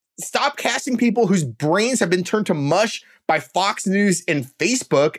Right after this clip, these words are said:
and are like, "Hmm, blue lives do matter more than on any other lives." Like, maybe stop casting those people because you need someone in a cowboy hat for the fucking ad at the beginning of the show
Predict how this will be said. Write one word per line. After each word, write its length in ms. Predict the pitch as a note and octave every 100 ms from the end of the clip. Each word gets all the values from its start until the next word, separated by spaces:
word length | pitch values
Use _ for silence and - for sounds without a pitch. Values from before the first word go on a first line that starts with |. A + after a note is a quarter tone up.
| -
and 120 | D3
are 100 | C#3+
like, 320 | C3 A2+ G#2 -
"Hmm, 420 | B3 F3+ A2+ F2+ - - - _ -
blue 240 | G3 A3+
lives 500 | A3+ G#3 G3+ E3 - - C3+
do 460 | G3+ A3 B3 B3
matter 440 | F3 G2+ D2 D2 -
more 240 | E2+ F2 E2
than 140 | E2
on 240 | E2+ E2+ -
any 180 | G2 F#2
other 200 | F2 D#2
lives." 220 | D#2+ -
Like, 160 | E3 D3+
maybe 480 | F#3+ A#3+ D4 F#4 F4 - -
stop 400 | - B3+ D4 A3+
casting 500 | B3 A#3+ - G3+ F3
those 280 | A3 C#4+
people 360 | - G3+ F#3 F3+
because 340 | E3 F3+ F3
you 80 | F3
need 240 | F#3+ A#3 G3+
someone 280 | G#3+ A3
in 100 | G#3+ F3+
a 60 |
cowboy 600 | - G#3 C4 D#4 A#3+ F#3
hat 340 | D#3 D#3+ F3 _ _ _
for 200 | - A3
the 120 | G3
fucking 680 | - - A#3+ B3+ A#3+ G#3 F#3 _ _ -
ad 440 | G#3+ D4+ A#3 F#3
at 160 | F3+ F#3
the 60 | G3+
beginning 460 | G#3 F#3+ A#3 A#3
of 140 | A3+ F3+
the 100 | F#3+
show 580 | - C#4 B3 A#3+ B3